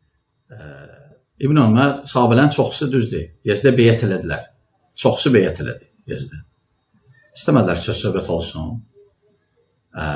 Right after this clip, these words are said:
əsas, ə, İslam dövləti güclü olsun, qüvvətli olsun və Muaviyyənin vaxtı doğrudan da inkişaf çox güclü getdi, hər cəhətdən. Və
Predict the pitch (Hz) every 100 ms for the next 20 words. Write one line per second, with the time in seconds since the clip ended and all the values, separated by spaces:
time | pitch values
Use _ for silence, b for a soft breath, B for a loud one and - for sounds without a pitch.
0 | 73 - - - 123 - - - - -
1 | - - 214 _ _ - - _ _ -
2 | _ - - 95 - - - - 127 120
3 | 110 98 87 107 87 85 110 117 113 -
4 | 110 98 95 104 120 - 110 104 110 98
5 | 98 101 98 - _ _ _ - 92 95
6 | 107 110 107 - 110 101 107 113 95 95
7 | 92 90 123 113 - _ _ _ - 117
8 | - 110 127 113 90 - 85 - 143 165
9 | - 90 - - - _ _ _ _ _
10 | _ _ _ - 117